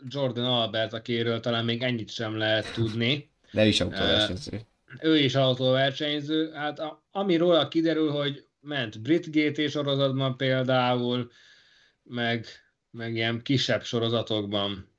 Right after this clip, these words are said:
Speaker 2: Szóval találtak embert arra, aki elvezesse az autókat, az európai részes tábnak forgat. Egyébként volt egy érdekes jelent, amit mi a, e, az ebéd előtt teraszunkról láttunk,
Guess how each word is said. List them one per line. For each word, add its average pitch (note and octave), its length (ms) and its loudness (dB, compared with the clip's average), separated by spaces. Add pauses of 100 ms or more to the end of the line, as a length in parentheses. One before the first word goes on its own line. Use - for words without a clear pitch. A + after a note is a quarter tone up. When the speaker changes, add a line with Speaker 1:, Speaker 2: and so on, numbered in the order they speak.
(420)
Speaker 2:
Szóval C#3+ 260 2
találtak B2 340 4
embert G#2 320 4
arra, G#2 220 6
aki G2+ 200 0
elvezesse G2 460 0
az G2 80 0
autókat, A2 500 -2
az G2+ 180 0
európai G2 640 4
részes G2 380 2
tábnak F2+ 360 -2
forgat. A2+ 500 0 (200)
Egyébként A2 340 2
volt A#2+ 200 6
egy G2 80 0
érdekes G#2 640 4
jelent, G#3 380 -2
amit G2+ 240 0
mi G2+ 200 2
a, G2 320 2 (460)
e, F#2 420 -2
az G2 200 -2
ebéd G2 280 2
előtt F2+ 200 -2
teraszunkról F#2 560 -2
láttunk, G2 520 -2